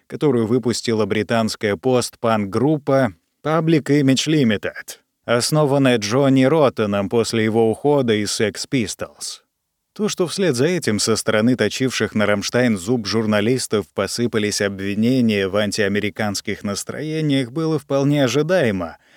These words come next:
а вот сами американцы на группу никоим образом не обиделись. Клип, снятый гамбургским режиссером рекламных роликов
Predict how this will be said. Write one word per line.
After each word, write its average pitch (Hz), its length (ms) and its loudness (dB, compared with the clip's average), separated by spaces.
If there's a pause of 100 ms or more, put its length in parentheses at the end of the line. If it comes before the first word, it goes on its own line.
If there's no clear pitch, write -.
(120)
а 156 140 0
вот 208 160 0
сами 214 320 2
американцы 110 680 0
на 101 120 0
группу 180 320 -2
никоим 175 480 0
образом 170 560 0
не 143 160 0
обиделись. 127 960 -4 (500)
Клип, 240 280 0
снятый 190 420 2
гамбургским 120 640 2
режиссером 117 600 4
рекламных 113 580 2
роликов 131 500 2